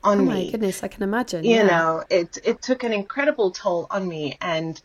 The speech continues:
Speaker 1: there was also a lot of grief
Speaker 2: Mm.
Speaker 1: through that process of creating something meaningful and something impactful. And, um, I never want to bypass or skip over grief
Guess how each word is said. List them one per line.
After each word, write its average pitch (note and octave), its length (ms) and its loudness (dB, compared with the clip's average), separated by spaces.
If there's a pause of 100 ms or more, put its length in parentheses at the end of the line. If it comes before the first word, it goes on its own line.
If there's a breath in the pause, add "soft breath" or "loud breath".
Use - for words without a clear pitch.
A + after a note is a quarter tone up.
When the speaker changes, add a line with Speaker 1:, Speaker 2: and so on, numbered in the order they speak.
(600 soft breath)
Speaker 1:
there A3+ 100 6
was G#3+ 160 6
also G#3+ 280 2
a - 20 4
lot F3+ 200 6
of F3+ 120 -2
grief E3+ 500 -2
Speaker 2:
Mm. G3+ 160 -6
Speaker 1:
through G3 240 4
that E3 240 -2
process E3 420 -4
of D3+ 120 -6
creating D#3+ 400 -4
something D3 720 -6 (240)
meaningful D#3 880 -6
and C#3+ 260 -4
something C#3+ 380 -6 (100)
impactful. B2+ 720 -8 (600 loud breath)
And, F3+ 360 4 (400)
um, F3+ 460 2 (240)
I A#3+ 100 6
never A#3 220 6
want G3 320 2
to F3 640 2 (1120)
bypass F#3 720 4
or F3 180 -2
skip - 360 -8
over D#3 680 0 (160)
grief E3+ 320 -2